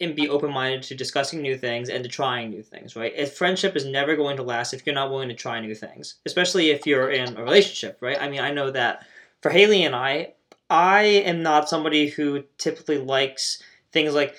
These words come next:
Harry Potter. I'm not a big candle maker. I actually hated candles, and I'm not a huge fan of candles in general. But because I da-, started dating Haley, and she is into all those things, I was like, "You know what?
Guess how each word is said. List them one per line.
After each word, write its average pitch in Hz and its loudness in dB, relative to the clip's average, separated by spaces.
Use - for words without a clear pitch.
Harry 117 0
Potter. 233 8
I'm 156 0
not 123 -4
a 120 -6
big 120 -6
candle 196 2
maker. 180 2
I 151 6
actually 160 0
hated 156 -4
candles, 175 0
and 131 -2
I'm 131 -4
not 131 -2
a 127 -4
huge 135 -8
fan 131 -6
of 127 -8
candles 131 -6
in 117 -14
general. 151 -2
But 180 6
because 143 2
I 127 -6
da-, 120 -4
started 120 -8
dating 113 -10
Haley, 185 6
and 139 -6
she 170 0
is 156 -2
into 214 2
all 143 4
those 127 -2
things, 160 -2
I 143 0
was 139 -2
like, 143 -6
"You 180 -2
know 180 2
what? 170 4